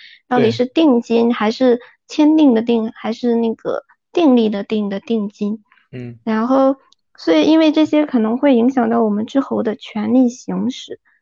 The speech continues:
Speaker 1: 在一些日期上一定要慎重，比如说你的起租日期，还有你的一些，就是大家交易的一些日期，这可能一定要慎重一下。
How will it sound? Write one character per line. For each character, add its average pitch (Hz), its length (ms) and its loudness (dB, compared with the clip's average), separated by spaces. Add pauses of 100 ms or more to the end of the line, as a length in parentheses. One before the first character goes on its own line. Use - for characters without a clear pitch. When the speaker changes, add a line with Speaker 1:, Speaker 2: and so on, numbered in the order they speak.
Speaker 1:
在 233 200 -2
一 233 140 0
些 240 320 0
日 262 220 2
期 277 360 0
上 233 280 0
一 214 80 0
定 233 120 0
要 220 280 -2
慎 233 320 0
重， 214 240 -6
比 214 80 -4
如 220 160 0
说 254 280 0 (360)
你 208 160 -4
的 214 340 -2
起 - 320 -8
租 247 260 -2
日 247 200 2
期， 226 440 -6 (240)
还 220 180 -8
有 208 140 -2
你 196 180 -4
的 202 540 -2
一 220 100 -6
些， 220 480 0
就 220 140 -8
是 226 160 -2
大 220 160 -2
家 220 180 -2 (140)
交 247 320 2
易 247 180 0
的 208 140 -4
一 214 140 -4
些 214 280 -4
日 214 140 -2
期， 220 400 -6 (560)
这 220 100 -6
可 208 120 -10
能 196 160 -8
一 214 80 -8
定 214 120 -6
要 214 220 -6
慎 277 260 0
重 - 220 -12
一 254 80 -14
下。 - 60 -20